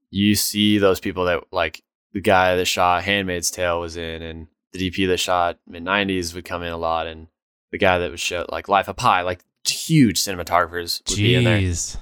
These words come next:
Speaker 1: And you'd get to see 'em work, and you're just like, after you watch 'em, you're like, "Wow, I am so far away." Like, I'm,
Speaker 2: <laughs>
Speaker 1: I'm so far away from
Speaker 2: Yeah.
Speaker 1: so much to learn still before. You go to f-,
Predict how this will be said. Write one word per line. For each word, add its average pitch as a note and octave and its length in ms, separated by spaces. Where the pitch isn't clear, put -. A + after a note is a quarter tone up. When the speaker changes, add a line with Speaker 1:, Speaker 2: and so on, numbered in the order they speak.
Speaker 1:
And G2+ 280
you'd G#2+ 140
get B2 140
to G#2 80
see - 240
'em F#2 160
work, G2+ 280
and F2 100
you're F#2 80
just F2+ 260
like, E2+ 280
after G2+ 300
you F#2 260
watch F2 280
'em, E2 100
you're E2+ 100
like, E2 260
"Wow, E2 200
I F2+ 120
am G2 100
so E2+ 440
far D2+ 200
away." E2+ 280
Like, F#2+ 180
I'm, F#2 180
Speaker 2:
<laughs> - 120
Speaker 1:
I'm G#2+ 140
so G#2 420
far F#2+ 260
away F#2 340
from F2+ 340
Speaker 2:
Yeah. D#2 240
Speaker 1:
so A2+ 260
much F#2+ 280
to F#2 80
learn F2 360
still - 640
before. F2+ 440
You B2 80
go C3+ 60
to F2 100
f-, - 220